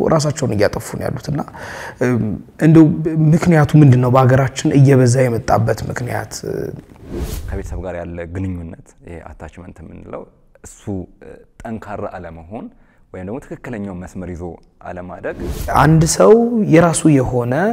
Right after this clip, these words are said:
Speaker 1: እ፣ ነፃ ፈቃድ አለው እና በ-፣ በራሱ ነፃ ፈቃድ ላይ አንድ ሰው ራሱን ማጥፋት ቢችል?
Speaker 2: ቢችል ጥሩ፣ ጥሩ መነሻ ነው፣ ግን አይችልም። ለምን ሲባል የነፍሱ ጌታው፣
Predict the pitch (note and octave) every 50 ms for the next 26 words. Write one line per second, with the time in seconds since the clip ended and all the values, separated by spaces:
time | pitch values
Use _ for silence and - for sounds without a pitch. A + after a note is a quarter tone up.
0 | A#3 - C3 - G#2+ G#2 F#2+ F#2 - - - - - C3 C3+ D3 - - C#3+ -
1 | - - - C#3+ B2 B2 B2 A2 G2 - - - - - - - - - - -
2 | - - - - - - - - - C2 - F#3 - - - - E3 E3 E3 D#3
3 | D3+ D3 D3 C#3+ D#3 F#3 F#3+ F#3 F3+ E3+ - - F#3 E3+ D#3 D3 C#3 - D#3 C#3+
4 | - - C#3+ - B2+ C3 C3 C#3 D3 E3 F#3+ A3+ A#3+ B3 - - C#3 C3+ C3 B2+
5 | A#2+ D#3+ D#3 D3 - C#3+ C#3+ C#3 C3 - - C3+ C3 C3 - - - - - C#3
6 | B2+ B2 - - - - C3+ C3 A#2 - - A2+ G#2+ G2+ G2 - - C2 - -
7 | - - G2+ G#2+ - D3 D3+ B2+ - - C#3 A#2+ G#2+ G2+ F#2 F2 F2 F2+ F2+ -
8 | A#2 A2 G#2+ G2+ A2 A2+ A#2 G#2+ F#2 E2+ F2+ - - F2+ - - - - - -
9 | - - _ _ _ - G#2 C#3 C#3 A#2 A2+ - - G2+ G2+ G2 F#2 F#2 - -
10 | _ _ _ _ _ _ - - - - - _ _ _ - _ _ _ _ _
11 | _ _ _ _ _ _ _ _ - G2 G2+ G#2 G#2 G2+ F#2+ F2+ - - F#2 F2+
12 | F#2+ A#2 C#3+ E3 - - _ _ _ _ _ _ _ - - G#2 G#2+ G#2+ G2+ G#2
13 | G2+ G2 - - G2 F2 F2 F2+ - B2 B2+ -